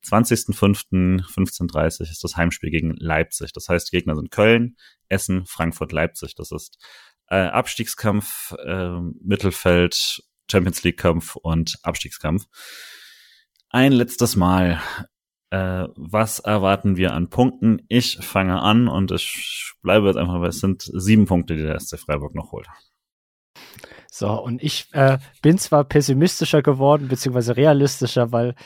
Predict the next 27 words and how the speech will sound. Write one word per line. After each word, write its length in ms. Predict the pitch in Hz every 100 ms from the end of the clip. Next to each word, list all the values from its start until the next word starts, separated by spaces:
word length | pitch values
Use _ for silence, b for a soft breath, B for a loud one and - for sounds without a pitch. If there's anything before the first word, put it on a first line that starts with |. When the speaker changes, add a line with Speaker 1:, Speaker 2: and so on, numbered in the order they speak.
| B
Speaker 2:
Helene 380 | - 135 131 135
mit 180 | 127 -
ihrer 240 | 123 120
Einschätzung 480 | 123 120 123 - 123 -
immer 240 | 208 175
recht 260 | 156 135 -
hatte 300 | 139 - 131
Speaker 1:
<laughs> 0 |
Speaker 2:
eigentlich 400 | 127 - 98 92
Speaker 1:
Immer. 40 |
Speaker 2:
die 120 | 82
letzten 260 | 117 113 131
Folgen. 440 | - 127 127 127 131 B B
Es 120 | 113
ist 140 | 117
wirklich 320 | 160 190 139 131
Wahnsinn, 280 | 131 135
aber 180 | 139 139
ich 100 | -
kann 220 | - 202
dann 160 | 196 135
halt 200 | 131 120
nicht, 360 | 160 - - _
nicht 340 | 143 233 - -
optimistisch 600 | 202 - 185 170 - 147 135
sein. 340 | 143 143 143 B B B B -
Und, 420 | 202 208 180 -